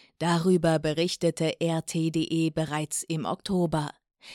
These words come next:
Das Bundesinstitut vergleicht die Anzahl der gemeldeten Verdachtstodesfälle im zeitlichen Zusammenhang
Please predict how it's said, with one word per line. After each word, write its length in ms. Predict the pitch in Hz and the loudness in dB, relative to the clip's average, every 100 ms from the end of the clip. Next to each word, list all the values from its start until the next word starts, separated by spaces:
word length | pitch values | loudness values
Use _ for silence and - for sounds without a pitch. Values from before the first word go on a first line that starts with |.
| - _ | -20 _
Das 260 | 202 202 - | -4 -2 -2
Bundesinstitut 1200 | - 233 269 233 - 175 - - 160 165 160 - | 2 2 4 0 -2 -2 -2 -4 -4 -2 -2 -2
vergleicht 640 | - 151 151 151 165 - | -4 -4 -2 -2 -4 -6
die 180 | 170 - | -8 -4
Anzahl 640 | 170 196 214 - 170 170 156 | -2 0 -2 -2 0 2 2
der 160 | 156 | 0
gemeldeten 680 | 156 156 156 165 175 - 165 | 0 0 0 2 0 0 -4
Verdachtstodesfälle 1400 | 147 - 160 175 - - - 160 170 165 - 170 165 160 - - - - | -2 -2 -2 -4 -6 -8 -4 -2 0 0 0 0 2 0 -2 -14 -8 2
im 220 | 202 196 | 2 2
zeitlichen 680 | - 196 233 233 214 196 | -2 -2 -2 -2 0 -2
Zusammenhang 800 | - 170 160 156 170 147 160 165 | 0 0 0 0 0 -2 -2 -4